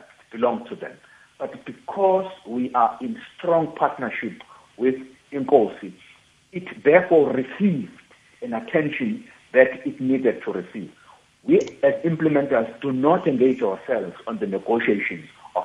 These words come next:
such. It is the role of the chief, because as we,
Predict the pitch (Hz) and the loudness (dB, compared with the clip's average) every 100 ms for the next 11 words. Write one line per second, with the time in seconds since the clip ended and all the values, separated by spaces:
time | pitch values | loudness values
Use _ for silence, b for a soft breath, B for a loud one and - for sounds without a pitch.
0 | - - - - B B B - 120 - | 0 -2 -2 -10 B B B -8 -8 2
1 | 156 127 - 95 104 98 104 135 131 117 | 6 6 4 0 2 6 8 8 6 0
2 | 104 - - 127 131 160 160 156 139 202 | -4 -8 -8 -8 2 2 4 4 4 0
3 | 226 - | -2 -6